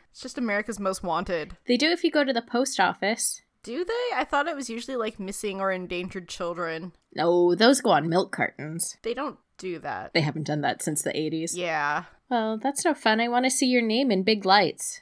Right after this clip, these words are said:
Speaker 1: That's not how that works either. It's
Speaker 2: But
Speaker 1: not like the nineteen twenties.
Speaker 2: But the murdery lights. There should be big wanted poster signs with, like, big blinking lights and neon signs and all of that.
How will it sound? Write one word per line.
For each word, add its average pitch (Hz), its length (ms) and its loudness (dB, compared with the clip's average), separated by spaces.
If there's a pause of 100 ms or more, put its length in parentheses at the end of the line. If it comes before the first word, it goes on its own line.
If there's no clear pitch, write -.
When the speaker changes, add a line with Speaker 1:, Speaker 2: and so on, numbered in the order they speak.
(160)
Speaker 1:
That's 285 180 -10
not 359 140 0
how 359 120 6
that 349 180 6
works 320 280 -2
either. 240 520 0
It's 208 180 -6
Speaker 2:
But 190 120 2
Speaker 1:
not 233 140 0
like - 140 -6
the 330 80 -6
nineteen 247 400 -6
twenties. 208 540 -4
Speaker 2:
But 254 180 6
the 277 80 6
murdery 269 560 10
lights. - 600 -2 (180)
There 233 160 8
should 262 220 0
be 330 140 6
big 254 400 8
wanted 196 360 6
poster 180 380 2
signs 156 640 -2 (120)
with, 170 140 2
like, 151 220 0 (140)
big 269 200 6
blinking 220 400 2
lights 185 380 4
and 165 160 2
neon 190 320 4
signs 175 540 4
and 170 60 0
all 151 260 2
of 151 100 -10
that. - 280 0